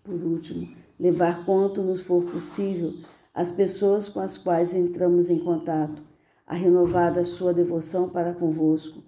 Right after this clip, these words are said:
conscientes de que o ateísmo fez naufragar na fé grande número de fiéis, e de que a dessacralização entrou no templo santo de Deus, de que o mal e o pecado inundam cada vez mais o mundo,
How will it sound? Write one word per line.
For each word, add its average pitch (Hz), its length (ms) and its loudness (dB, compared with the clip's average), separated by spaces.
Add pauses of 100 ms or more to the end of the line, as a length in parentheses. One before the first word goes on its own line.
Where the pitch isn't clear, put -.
(480)
conscientes 190 760 2
de 202 120 -8
que 190 220 -2
o 180 80 4
ateísmo 180 800 0 (320)
fez 175 240 2
naufragar 185 720 0
na 170 120 2
fé 160 320 0
grande 208 420 -2
número 175 360 2
de 170 140 -4
fiéis, 160 680 0 (800)
e - 300 -8
de 170 220 -4
que 196 180 0
a 180 80 4
dessacralização 185 1400 0
entrou 175 200 0
no 175 200 4
templo 170 340 0
santo 160 380 -4
de 160 140 -4
Deus, 156 500 0 (440)
de 175 120 -8
que 185 120 -2
o 190 60 2
mal 180 380 4
e - 20 2
o 175 80 -2
pecado 175 480 -2
inundam 180 460 0
cada 170 260 -2
vez 185 280 -2
mais 170 340 0
o 175 80 2
mundo, 175 480 0